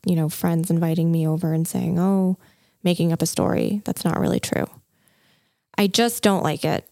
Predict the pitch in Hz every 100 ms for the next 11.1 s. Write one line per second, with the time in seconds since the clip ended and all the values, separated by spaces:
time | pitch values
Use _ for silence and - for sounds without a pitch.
0 | _ 196 196 208 220 220 226 - - _
1 | _ _ - 190 185 180 175 170 165 220
2 | 220 226 226 226 226 - - - 190 185
3 | 170 - 180 170 170 208 220 214 214 -
4 | - - _ _ - 175 175 170 - -
5 | 220 214 214 196 185 180 170 165 165 160
6 | 170 202 202 208 202 196 196 202 185 -
7 | _ 208 208 - 285 320 - 311 254 185
8 | 170 - 170 - - - 208 208 _ _
9 | _ _ _ _ _ - 233 269 302 254
10 | 214 202 214 190 190 - 180 180 233 254
11 | -